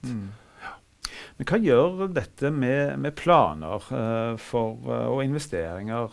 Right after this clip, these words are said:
Speaker 1: eh, i forhold til tiden fremover? Det kan vel ikke være lett å,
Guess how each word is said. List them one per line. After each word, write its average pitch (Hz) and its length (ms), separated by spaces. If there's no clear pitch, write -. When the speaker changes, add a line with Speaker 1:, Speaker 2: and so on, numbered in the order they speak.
Speaker 1:
eh, 60 800
i - 40
forhold 117 440
til 107 560
tiden 101 320
fremover? - 1040
Det 127 280
kan 107 120
vel 95 60
ikke 117 160
være 95 100
lett - 240
å, 107 160